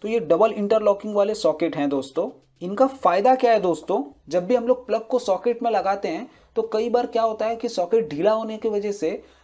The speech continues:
जब हम प्लग को प्रेस करते हैं तो सॉकेट अंदर के साइड घुस जाता है बोर्ड के अंदर, और वहीं हम लोग अगर प्लग को निकालते हैं तो सॉकेट कई बार बाहर आ जाता है बोर्ड से। तो हॉस्पर के सॉकेट के केस में ऐसा नहीं होगा क्योंकि इसमें डबल इंटरलॉकिंग सिस्टम दिया हुआ है।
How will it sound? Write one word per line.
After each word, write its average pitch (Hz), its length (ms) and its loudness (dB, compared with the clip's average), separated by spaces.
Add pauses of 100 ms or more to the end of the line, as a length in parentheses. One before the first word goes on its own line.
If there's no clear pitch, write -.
जब 208 160 -2
हम 226 100 0
प्लग 214 260 -2
को 247 120 2
प्रेस 208 300 -4
करते 202 300 -6
हैं 202 100 -6
तो 240 80 0
सॉकेट 226 380 -2
अंदर 196 300 -2
के 214 120 -6
साइड 214 220 -4
घुस 165 280 -6
जाता 180 240 0
है 196 120 -2
बोर्ड 170 220 -2
के 156 100 2
अंदर, 131 360 -2 (260)
और 196 120 4
वहीं 214 280 0
हम 233 120 -4
लोग 240 240 0
अगर 214 160 -2
प्लग 202 320 -2
को 240 120 0
निकालते 185 560 -2
हैं 240 180 -2 (260)
तो 208 60 -6
सॉकेट 208 400 0
कई 208 180 -2
बार 226 180 2
बाहर 170 340 0
आ 208 100 2
जाता 190 240 -2
है 175 140 -2
बोर्ड 147 200 -2
से। 143 160 -6 (380)
तो 202 80 0
हॉस्पर 147 500 2
के 247 140 0
सॉकेट 233 380 0
के 247 120 0
केस 226 340 -4
में 214 180 -6 (100)
ऐसा 180 220 -2
नहीं 202 380 -4
होगा 175 280 0
क्योंकि 208 320 -6
इसमें 226 240 -6
डबल 180 300 2
इंटरलॉकिंग 196 600 -2
सिस्टम 214 380 -6
दिया 165 260 2
हुआ 147 280 2
है। 117 320 -8